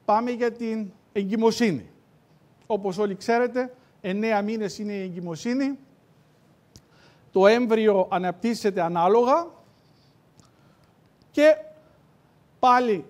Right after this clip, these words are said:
ιατρικά μπορούμε να δούμε αυτό το έμβριο. Έχουμε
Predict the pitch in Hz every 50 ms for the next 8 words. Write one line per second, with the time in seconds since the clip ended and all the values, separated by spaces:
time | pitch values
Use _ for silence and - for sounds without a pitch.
0 | - - 208 196 190 170 156 - 175 165 156 - - 196 214 240 294 - - _
1 | _ _ _ _ _ _ _ _ _ - 170 190 214 202 190 190 202 208 220 233
2 | 247 277 269 - - 220 190 175 170 160 143 151 190 202 190 185 180 202 220 247
3 | 320 339 - - _ _ _ _ _ _ _ _ _ _ _ _ _ _ _ _
4 | _ _ _ _ - 180 175 - 247 240 269 269 262 233 165 143 123 101 87 -
5 | _ _ _ _ _ _ _ _ _ _ _ _ _ _ _ _ _ _ _ _
6 | _ - 214 220 220 233 247 247 254 247 247 233 240